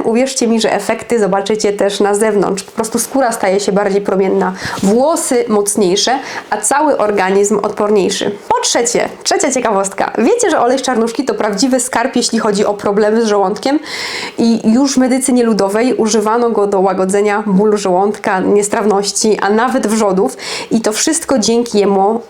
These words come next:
jego właściwościom przeciwzapalnym i też oczywiście regenerującym, bo tymochinon, o którym wcześniej wspominałam, działa kojąco na błonę śluzową żołądka i wspomaga jej regenerację.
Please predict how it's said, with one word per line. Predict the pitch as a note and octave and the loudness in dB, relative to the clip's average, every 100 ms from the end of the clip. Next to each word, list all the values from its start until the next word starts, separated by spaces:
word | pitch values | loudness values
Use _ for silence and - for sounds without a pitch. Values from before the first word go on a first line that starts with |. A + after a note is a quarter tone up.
| - | -6
jego | F3+ F3+ F#3+ G3+ F#3 | -2 0 0 0 0
właściwościom | G#3 G3+ G3 G3+ E4 - A3 | -2 -2 -2 0 -2 -2 -2
przeciwzapalnym | G#3+ A3 G#3 G3+ G3 G#3+ A#3 A#3+ A#3+ - - - | -2 -2 -2 0 0 0 2 0 -2 -8 -12 -6
i | A3+ | -2
też | C4 C4 - A3+ | -2 -2 -2 -2
oczywiście | A3 - A#3 | -2 0 0
regenerującym, | G3+ A3 A3 A#3+ A#3+ A3+ - F#3 - | 2 2 2 2 0 -2 -4 -4 -2
bo | G3 G3+ | 0 2
tymochinon, | G#3 A#3 - - G#4+ B3 G3 | 2 0 0 0 2 2 0
o | - | -2
którym | - G#3 | 0 0
wcześniej | G3+ A#3+ A3+ | 0 -2 -2
wspominałam, | A3 G3+ F#3+ E3+ A#3 E4 A#3+ | 0 0 2 2 2 2 2
działa | G#3 A#3+ B3+ | 2 0 0
kojąco | - A3+ G#3+ A3+ A#3 | 0 0 2 0 0
na | A3 F#3+ F#3 | 0 2 2
błonę | F#3 G3 A3 A3+ A3+ A3 A#3 - - | 2 2 2 2 2 0 -4 -10 -10
śluzową | - A3 A3 G#3 G3+ | -4 0 0 2 2
żołądka | G#3 F#3 G3+ - E4 G4+ - - - | 2 0 0 -2 -2 -2 -6 -20 -2
i | C#4+ G#4+ | 0 0
wspomaga | - A#3+ A3 A3 G3+ G#3+ A3+ | 0 0 0 2 0 0 0
jej | G#3+ G#3+ | 2 2
regenerację. | G3 G3+ G3 F3+ F#3 - | 2 2 0 0 -2 -4